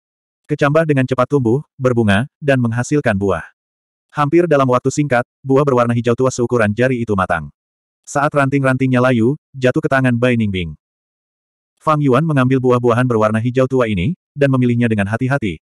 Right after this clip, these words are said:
membuang buah-buahan yang buruk, mati, dan kosong, menyisakan kurang dari sepertiga buah yang baik. Buah-buahan ini adalah kentang guntur hangus Gu, Gu peringkat dua. Terkubur di dalam tanah,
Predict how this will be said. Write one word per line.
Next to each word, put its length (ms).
membuang 320
buah-buahan 480
yang 80
buruk, 300
mati, 480
dan 240
kosong, 320
menyisakan 460
kurang 260
dari 160
sepertiga 400
buah 320
yang 160
baik. 240
Buah-buahan 500
ini 240
adalah 240
kentang 300
guntur 260
hangus 240
Gu, 240
Gu 100
peringkat 400
dua. 240
Terkubur 400
di 80
dalam 240
tanah, 320